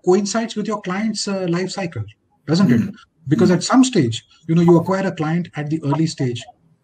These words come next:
Speaker 1: and the
Speaker 2: Mm.
Speaker 1: client typically, uh, a lot of our clients, uh, with the exception of maybe second or third generation entrepreneurs, would typically have been,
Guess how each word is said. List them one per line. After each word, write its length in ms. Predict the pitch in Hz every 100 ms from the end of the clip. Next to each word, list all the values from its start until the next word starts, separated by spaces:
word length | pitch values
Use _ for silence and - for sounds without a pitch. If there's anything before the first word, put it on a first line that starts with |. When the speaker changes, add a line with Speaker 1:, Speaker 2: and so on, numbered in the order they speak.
| -
Speaker 1:
and 100 | 151
the 40 | 165
Speaker 2:
Mm. 60 |
Speaker 1:
client 220 | 160 175
typically, 480 | - 165 170 160 151 - -
uh, 120 | -
a 60 | 143
lot 180 | 151 202
of 100 | 208
our 120 | 180
clients, 420 | 160 147 147 139
uh, 240 | 147 139 131 131 - -
with 100 | 160
the 60 |
exception 340 | 160 175 170 165
of 80 |
maybe 220 | 151 147 147
second 280 | 147 151
or 40 | 151
third 200 | 139 139
generation 320 | 135 135 143
entrepreneurs, 560 | 131 165 131 117 110 _ _ _ _ _ _ - - -
would 160 | 135
typically 360 | - 156 160 151
have 260 | 120 143 143
been, 220 | 156